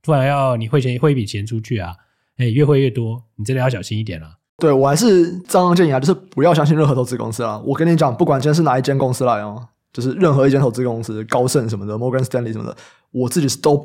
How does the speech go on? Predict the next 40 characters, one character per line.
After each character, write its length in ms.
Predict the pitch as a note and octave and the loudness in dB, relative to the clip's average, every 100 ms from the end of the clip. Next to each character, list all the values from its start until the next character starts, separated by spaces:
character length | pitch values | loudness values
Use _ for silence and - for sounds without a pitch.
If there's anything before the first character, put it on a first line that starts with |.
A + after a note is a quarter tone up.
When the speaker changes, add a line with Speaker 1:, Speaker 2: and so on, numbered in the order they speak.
| - | 0
Speaker 2:
完 180 | C3 C3 | 0 2
全 100 | C#3+ | 0
不 60 | |
相 160 | C#3 B2+ | 0 0
信 100 | C#3 | -2
的， 80 | G#2+ | -2
就 120 | F3 | -2
这 160 | E3+ F3+ | 2 2
些 60 | |
公 160 | E3+ E3 | 4 2
司 160 | D#3+ | 2
也 120 | D3 B2 | -2 -2
都 160 | D3 | 0
不 80 | D3 | 0
相 160 | C#3 B2+ | 0 -2
信， 180 | C3+ G#2+ _ _ _ | -4 -8 _ _ _
更 180 | F#3 | 0
不 60 | D3 | 2
要 160 | D3 D3 | 2 2
说， 520 | C#3 B2+ C3 - _ _ - | 2 2 0 -4 _ _ -10
说 400 | - G#3+ G3 G3 | -4 4 4 4
他 180 | F3+ | 0
们 120 | E3+ C3 | 0 -2
是 100 | C#3+ | -2
高 180 | C3 B2 | 0 0
盛， 220 | C3 A2+ | -2 -2
或 80 | C3+ | -4
者 60 | |
说 320 | C#3 - G3 | -4 0 2
他 120 | G3 F3 | 2 0
们 160 | D#3 | -2
是 80 | D#3 | -4
Morgan 220 | C3 C3 | -4 -4
Stanley， 380 | C3 A#2+ A2 G#2+ - - _ _ _ _ | -6 -8 -8 -12 -16 -20 _ _ _ _
就 80 | D#3+ | -6
是 100 | F3 | -4
这 100 | - | -2
种 120 | C#3 | -2
东 100 | |
西 80 | B2+ | -4